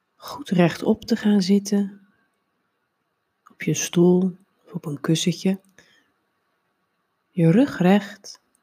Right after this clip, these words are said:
in een hele krachtige houding, alsof je een koning of een koningin bent. En dan sluit je je ogen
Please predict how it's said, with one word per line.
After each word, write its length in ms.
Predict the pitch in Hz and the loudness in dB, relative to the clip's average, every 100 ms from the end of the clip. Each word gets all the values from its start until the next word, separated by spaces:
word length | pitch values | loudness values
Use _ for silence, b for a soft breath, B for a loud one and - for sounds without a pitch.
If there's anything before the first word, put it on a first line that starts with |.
| _ _ _ _ _ _ _ _ _ | _ _ _ _ _ _ _ _ _
in 140 | _ 127 | _ -14
een 60 | |
hele 480 | 123 190 214 185 - | -4 0 2 0 -2
krachtige 680 | - 185 277 - - 196 175 | -8 -4 -4 -4 -8 -4 -2
houding, 680 | 160 160 151 143 143 - _ _ _ _ _ _ _ _ _ _ _ _ _ _ _ | 2 2 0 -2 -6 -12 _ _ _ _ _ _ _ _ _ _ _ _ _ _ _
alsof 340 | 165 - 175 | -8 -6 -4
je 100 | - | 0
een 140 | 151 151 | 0 2
koning 420 | 160 190 202 185 | 2 4 2 2
of 180 | 170 - | -2 -4
een 60 | |
koningin 540 | 165 165 160 170 202 160 | -2 0 2 0 0 -2
bent. 420 | 151 143 - - _ _ _ _ _ _ _ _ _ _ _ _ _ _ _ _ _ _ _ - | -4 -6 -12 -20 _ _ _ _ _ _ _ _ _ _ _ _ _ _ _ _ _ _ _ 2
En 100 | 190 | 4
dan 100 | 190 | 4
sluit 360 | 240 254 277 | 4 4 4
je 80 | 175 | 6
je 100 | 156 | 6
ogen 720 | - 185 247 254 - 277 277 | 4 2 2 -2 -4 -6 -6